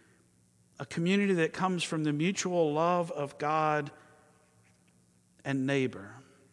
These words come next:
We need the advocate that Jesus said would come, the Holy Spirit, who would bind us all together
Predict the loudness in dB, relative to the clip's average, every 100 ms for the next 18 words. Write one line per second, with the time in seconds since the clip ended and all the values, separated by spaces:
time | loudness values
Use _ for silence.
0 | _ _ _ _ _ _ _ _ -2 4
1 | 4 6 6 4 4 4 4 4 0 -2
2 | -2 -2 -4 -4 -2 -2 0 2 2 2
3 | 2 -2 -2 0 2 2 0 0 0 2
4 | 0 0 0 2 2 -2 -16 -8 0 2
5 | 2 2 4 4 4 4 2 4 4 4
6 | 0 -2 0 2 2 0